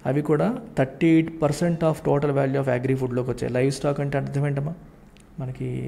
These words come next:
ఈ గొర్రెలు, మేకలు, ఆవులు, గేదెలు, కోళ్ళు, ఇవన్నీ అనమాట. The country's food basket is more nutritious today than ever. ఫుడ్ బాస్కెట్ న్యూట్రిషియస్ అయింది, అంటే క్వాలిటీ ఫుడ్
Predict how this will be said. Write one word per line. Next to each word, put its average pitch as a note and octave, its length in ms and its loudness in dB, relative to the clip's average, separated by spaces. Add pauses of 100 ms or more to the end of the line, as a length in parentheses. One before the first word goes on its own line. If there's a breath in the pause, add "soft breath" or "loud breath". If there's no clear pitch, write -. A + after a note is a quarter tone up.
(520 loud breath)
ఈ - 20 -4 (120)
గొర్రెలు, C3+ 340 2 (300)
మేకలు, C3 380 -4 (1080 loud breath)
ఆవులు, C3 340 2 (160)
గేదెలు, C3 400 0 (200)
కోళ్ళు, C#3 360 4
ఇవన్నీ B2 280 -4
అనమాట. A#2 280 -6 (640 loud breath)
The C#3 120 0
country's D#3+ 440 2
food D3 200 2
basket D#3+ 360 2
is C#3 60 0 (120)
more D3 100 6 (140)
nutritious C#3 480 -2
today C3+ 180 0 (180)
than D#3+ 140 -2 (100)
ever. A#2 140 -6 (260)
ఫుడ్ C3+ 220 -4
బాస్కెట్ C#3+ 380 -4 (120)
న్యూట్రిషియస్ C3+ 560 -2
అయింది, C3 220 -4
అంటే C#3+ 120 -6 (140)
క్వాలిటీ C#3 420 -2
ఫుడ్ B2+ 220 -6